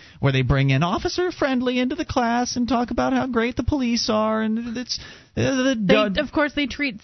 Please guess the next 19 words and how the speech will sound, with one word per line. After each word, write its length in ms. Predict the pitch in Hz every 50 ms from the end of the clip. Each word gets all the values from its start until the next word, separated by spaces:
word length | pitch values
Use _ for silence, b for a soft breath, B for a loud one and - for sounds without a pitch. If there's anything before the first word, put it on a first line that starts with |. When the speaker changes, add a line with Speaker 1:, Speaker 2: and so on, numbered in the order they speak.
| - -
Speaker 2:
seven-year-olds 640 | 277 262 233 220 214 208 202 196 190 185 185 175 190
a 40 |
little 220 | 185 185 185 185 175
different. 460 | 165 - 196 190 - - 185 175 -
Most 320 | 240 262 254 226 - -
seven-year-olds 560 | - 196 185 180 185 180 175 180 185 185 180 190
a 40 |
little 200 | 196 202 202 202
different 420 | 185 185 208 196 - 196 185 175 151
than 140 | 175 180 185
they 140 | 185 185
treat 340 | 180 - - 190 185 170 -
sh-, 180 | - - - 196
Speaker 1:
Sure. 260 | - 254 - - - - - -
Speaker 2:
uh, 260 | 196 190 180 175 180 180
your 140 | 180 185 190
average, 420 | 190 185 170 175 180 170 - 165 - _ _ _ _ _ _ _ _ _ _ - 208 - - - _ _ _
um, 300 | 226 214 190 165 165 - 196
adult. 520 | 190 - 214 220 208 196 135 - - -